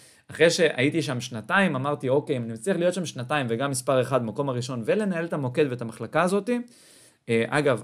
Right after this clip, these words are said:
הניהול של המוקד היה אחר כך, האתגר זה לא היה מול הלקוחות, זה היה אחר כך, אה, להחזיק שם את הנציגים, ובאמת לגרום להם להישאר שם,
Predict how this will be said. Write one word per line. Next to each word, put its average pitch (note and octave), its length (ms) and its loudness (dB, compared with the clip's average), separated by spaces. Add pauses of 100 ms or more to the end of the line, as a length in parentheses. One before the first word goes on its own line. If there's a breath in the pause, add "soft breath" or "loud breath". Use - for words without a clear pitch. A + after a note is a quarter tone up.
הניהול A2+ 400 2
של E3+ 180 2
המוקד C#3 360 2
היה C#3+ 200 4
אחר D#3+ 160 0
כך, C3 240 -4
האתגר B2 520 2
זה B2+ 160 0
לא C3+ 80 2
היה D3 120 4
מול D3 160 2
הלקוחות, C3+ 500 2
זה A#2 60 -2
היה B2 100 -2
אחר B2+ 120 -6
כך, B2+ 220 -8
אה, B2 160 0
להחזיק A#2 540 -2
שם D3+ 200 -4
את C#3 80 -4
הנציגים, C3 560 0
ובאמת B2 400 -2
לגרום C#3 260 0
להם C#3+ 160 -2
להישאר D3 380 0
שם, D#3+ 320 -2